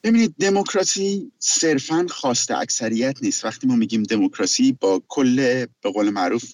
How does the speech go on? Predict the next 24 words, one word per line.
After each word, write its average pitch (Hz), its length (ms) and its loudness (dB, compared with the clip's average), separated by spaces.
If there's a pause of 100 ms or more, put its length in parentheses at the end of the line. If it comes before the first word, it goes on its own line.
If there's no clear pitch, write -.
اه، 98 240 0
مجموعه‌اش 104 800 0
نگاه 87 260 -2
می‌کنیم. 90 440 -4
مجموعه 113 500 2
بسیار 123 680 0 (120)
مهمی 127 640 4
از 104 200 -6
سا-، - 640 -6
از 98 180 -6
نظام‌های 107 680 0
دموکراسی، 92 640 -2 (180)
عدالت 95 460 0
اجتماعی 98 420 2
و 92 100 -4
حقوق 85 360 -4
بشر - 380 -4
هست. - 300 -10
یعنی 160 240 4
که 160 200 2
اون 147 240 2
جایی 151 220 2
که 143 120 -6
حتی - 420 -8